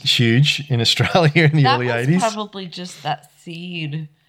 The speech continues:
Speaker 1: Yes.
Speaker 2: deep into that subconscious when
Speaker 1: Deep.
Speaker 2: you were a kid, you
Speaker 1: Yeah.
Speaker 2: know, and
Speaker 1: My entire life has been based on Monkey as a
Speaker 2: Yeah.
Speaker 1: result. But anyway, so,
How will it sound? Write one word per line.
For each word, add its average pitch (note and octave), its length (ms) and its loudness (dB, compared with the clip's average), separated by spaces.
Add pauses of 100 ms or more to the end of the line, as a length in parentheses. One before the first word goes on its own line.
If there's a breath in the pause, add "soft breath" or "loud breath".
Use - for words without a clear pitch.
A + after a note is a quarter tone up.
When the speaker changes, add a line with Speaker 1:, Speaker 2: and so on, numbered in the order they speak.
(280)
Speaker 1:
Yes. D#3 580 0
Speaker 2:
deep G#3+ 220 -6
into G#3 300 -8
that F#3 280 -4
subconscious F3+ 920 -6
when F#3+ 220 -8
Speaker 1:
Deep. G#3+ 160 0
Speaker 2:
you G3+ 60 -2
were F3 100 -4
a E3+ 80 -6
kid, E3+ 480 -6
you B2 160 -4
Speaker 1:
Yeah. A2+ 300 0
Speaker 2:
know, F3 100 -6
and D#3+ 600 -12 (120)
Speaker 1:
My B2 220 2
entire B2 400 0
life A2 300 2
has G2+ 100 -10
been G2+ 200 -6
based G#2 300 -2
on G2 120 -6
Monkey G2 480 -6
as - 40 -8
a - 20 -4 (120)
Speaker 2:
Yeah. - 60 -2
Speaker 1:
result. G2+ 360 -6 (1300 soft breath)
But G3 200 2
anyway, D#3+ 360 2
so, D3+ 380 4